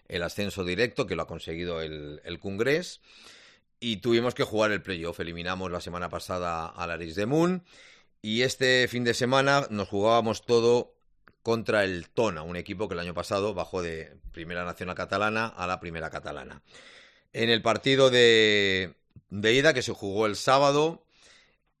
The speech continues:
el equipo de hockey empezó ganando uno cero y al final hay que reconocer que el Tona fue superior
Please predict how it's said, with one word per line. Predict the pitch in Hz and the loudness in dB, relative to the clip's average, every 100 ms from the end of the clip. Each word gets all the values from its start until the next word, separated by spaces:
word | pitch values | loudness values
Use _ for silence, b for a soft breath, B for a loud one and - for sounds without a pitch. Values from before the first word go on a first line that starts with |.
| _ | _
el | 113 113 | -4 0
equipo | 110 120 127 | 0 0 2
de | 120 | 2
hockey | 127 120 120 113 | 0 0 2 2
empezó | 107 98 101 110 | 2 -2 -2 0
ganando | 104 117 127 113 | 2 2 2 2
uno | 113 120 | 0 0
cero | 160 165 180 185 - _ _ _ _ _ _ | 2 4 2 2 -4 _ _ _ _ _ _
y | - 104 104 101 98 98 | -14 -8 -4 -4 -2 -2
al | 98 | -4
final | - 104 123 135 | -4 -2 0 0
hay | 117 | -2
que | 101 | -2
reconocer | 107 98 98 123 123 | -2 -2 -2 0 0
que | 104 | 0
el | 92 | 0
Tona | 110 110 107 - _ _ | 0 2 2 0 _ _
fue | - 127 | 0 0
superior | 113 95 92 107 139 | 0 -6 -4 -2 -4